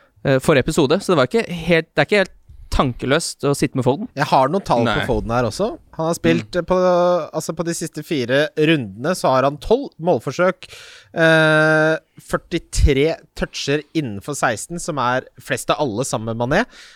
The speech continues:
Speaker 2: Eh, han har også da scoret to, eh, på, og har egentlig fryktelig gode tall. Så hvis Foden, sånn som nå da, han ble jo,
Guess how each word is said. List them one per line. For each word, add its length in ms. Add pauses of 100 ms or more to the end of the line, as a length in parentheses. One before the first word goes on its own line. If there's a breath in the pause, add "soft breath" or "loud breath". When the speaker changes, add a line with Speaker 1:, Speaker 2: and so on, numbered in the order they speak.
(160 loud breath)
Speaker 2:
Eh, 640
han 160
har 140
også 180
da 480
scoret 560
to, 340
eh, 280
på, 200 (220)
og 320
har 380 (440 soft breath)
egentlig 360
fryktelig 560
gode 260
tall. 240
Så 160
hvis 180
Foden, 480 (540 soft breath)
sånn 340
som 120
nå 140
da, 100
han 200
ble 260
jo, 120